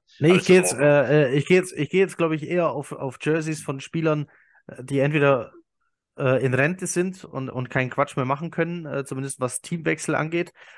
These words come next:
Speaker 1: o-, oder Spieler, die, von denen einfach nicht jeder ein Trikot hat. Und, und, und, und wo ich sag, nee, das ist mir egal, wie oft der auf dem Feld stand, ich fand es cool, was der gemacht hat.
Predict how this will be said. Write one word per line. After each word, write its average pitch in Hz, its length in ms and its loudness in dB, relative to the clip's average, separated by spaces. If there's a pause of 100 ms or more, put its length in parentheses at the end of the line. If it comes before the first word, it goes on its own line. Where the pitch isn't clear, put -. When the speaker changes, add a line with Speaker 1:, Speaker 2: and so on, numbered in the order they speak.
Speaker 1:
o-, 139 220 -4
oder 143 280 -2
Spieler, 160 440 0 (720)
die, 135 180 -12 (640)
von 131 160 -6
denen 214 220 2
einfach 185 240 0
nicht 170 180 -2
jeder 190 240 2
ein 160 140 -4
Trikot 107 320 -6
hat. - 260 -10 (160)
Und, 120 240 -8
und, 123 240 -2
und, 123 240 -4
und 123 300 -4
wo 131 80 6
ich 117 120 2
sag, 127 280 2
nee, 165 160 2
das 139 180 -6
ist 143 140 -10
mir 135 100 -2
egal, 135 520 0 (600)
wie 127 140 -4
oft 147 180 -2
der 147 60 4
auf 131 80 0
dem 131 100 -4
Feld 151 220 0
stand, 147 280 -4
ich 131 120 -10
fand 131 160 -6
es 127 180 -12
cool, 151 140 -2
was 135 120 -4
der 135 120 -2
gemacht 123 340 -4
hat. 156 160 -2